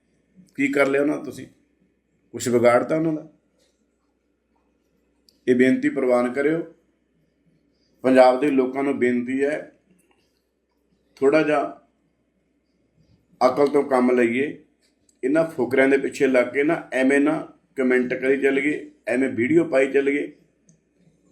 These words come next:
ਮੈਨੂੰ ਬਥੇਰੇ ਕੁਮੈਂਟ ਆਉਂਦੇ ਆ, ਮੈਂ ਜਵਾਬ ਨਹੀਂ ਦਿੰਦਾ ਹੁੰਦਾ ਕਿਸੇ ਦਾ। ਜਿਹਨੇ ਭੌਂਕਣਾ ਭੌਂਕੀ ਜਾਓ, ਪਰ ਪੰਜਾਬ ਦੀ ਖੁਸ਼ਹਾਲੀ ਲਈ,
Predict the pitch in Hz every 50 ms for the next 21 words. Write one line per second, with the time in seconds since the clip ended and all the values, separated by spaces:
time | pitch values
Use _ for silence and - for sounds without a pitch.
0 | _ _ _ _ _ _ _ - 104 117 131 151 175 185 180 165 185 175 165 160
1 | 160 156 151 151 147 139 147 147 143 139 139 - - - _ _ _ _ _ _
2 | _ _ _ _ _ _ _ _ _ _ _ 107 113 117 117 120 127 127 131 139
3 | 156 156 151 147 147 127 123 120 110 - - 92 92 82 80 - _ _ _ _
4 | _ _ _ _ _ _ _ _ _ _ _ _ _ _ _ _ _ _ _ _
5 | _ _ _ _ _ _ _ _ - 110 135 147 151 - 156 156 135 113 123 131
6 | 139 131 143 143 101 - - 123 123 139 143 151 - - - - _ _ 135 131
7 | 131 131 - - 131 131 131 123 123 120 123 127 127 131 120 120 135 139 139 120
8 | 110 110 - - 143 127 - - 127 120 110 110 113 117 123 127 127 120 120 117
9 | 110 101 - -